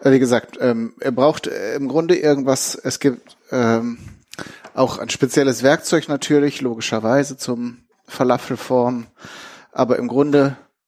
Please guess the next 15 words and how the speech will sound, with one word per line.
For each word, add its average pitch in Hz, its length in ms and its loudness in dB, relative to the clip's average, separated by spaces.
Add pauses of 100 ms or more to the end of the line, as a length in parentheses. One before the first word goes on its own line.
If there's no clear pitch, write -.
(160)
erinnert 131 360 0
es 123 80 -8
von 131 160 -4
der 123 100 0
Form 135 320 2
her 117 400 0 (420)
halt 131 180 0
an 123 120 0
so 120 80 0
einen 123 100 -2
kleinen, 120 460 0 (160)
kleinen, 127 600 0
äh, 113 400 0 (800)
ähm, 104 440 -4 (160)
zylindrischen 120 920 0